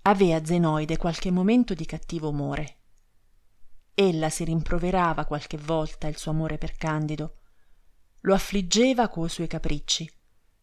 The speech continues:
ma Candido l'idolatrava. Ei sapeva che la perfezione non è propria dell'uomo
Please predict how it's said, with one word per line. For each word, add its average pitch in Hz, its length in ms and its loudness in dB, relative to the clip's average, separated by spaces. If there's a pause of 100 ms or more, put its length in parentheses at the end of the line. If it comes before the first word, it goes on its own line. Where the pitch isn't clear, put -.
ma 175 140 2
Candido 226 440 4
l'idolatrava. 151 720 0 (1700)
Ei 196 180 6
sapeva 160 600 0
che - 120 -6
la 160 120 -2
perfezione 156 880 -2
non 160 180 4
è 180 220 4
propria 160 520 0
dell'uomo 156 760 -2